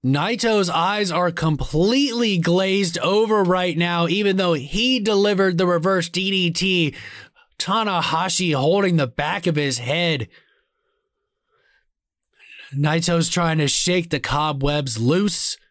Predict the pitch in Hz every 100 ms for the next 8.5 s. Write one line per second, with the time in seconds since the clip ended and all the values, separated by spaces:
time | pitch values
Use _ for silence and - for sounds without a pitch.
0 | _ _ _ _ _ _ - - - 151
1 | 151 165 185 220 214 170 147 - 156 143
2 | 143 135 - - 156 165 165 - 160 196
3 | 180 143 170 214 - 160 127 190 202 165
4 | 175 202 202 180 175 240 233 170 165 156
5 | - 202 233 226 208 - - - 160 185
6 | 254 226 175 147 - 180 156 - 202 220
7 | - 180 175 143 - 208 226 - - -
8 | 196 240 226 - -